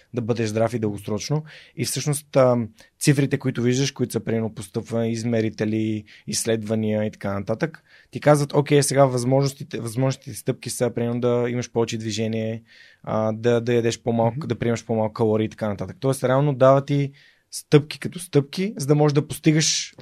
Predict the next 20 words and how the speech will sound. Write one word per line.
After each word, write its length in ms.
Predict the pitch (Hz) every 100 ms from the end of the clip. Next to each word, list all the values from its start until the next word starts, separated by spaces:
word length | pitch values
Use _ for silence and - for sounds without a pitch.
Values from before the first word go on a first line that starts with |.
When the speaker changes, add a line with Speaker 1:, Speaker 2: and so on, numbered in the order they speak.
| -
Speaker 1:
стратегиите, 580 | - 131 135 131 -
Speaker 2:
Да. 120 | 127 117
Speaker 1:
които 220 | 127 -
си 160 | -
поставил. 340 | - - - - 226 233
Speaker 2:
Общо 220 | 143 156
Speaker 1:
Яко. 280 | 143 123 -
Speaker 2:
взето, 120 | - -
така 260 | - 135
е, 100 | 131 131 -
това 180 | - 135
е 40 |
идеята. 600 | 127 113 117 107 147 214 208 _ _ _ _ -
Speaker 1:
Но 100 | 160
за 120 | 170
бизнес 340 | 151 147 165 170
организация, 640 | 147 139 123 127 - 113
разбира 300 | 104 101 101
се. 160 | 147 151
Speaker 2:
Мгм. 140 | 160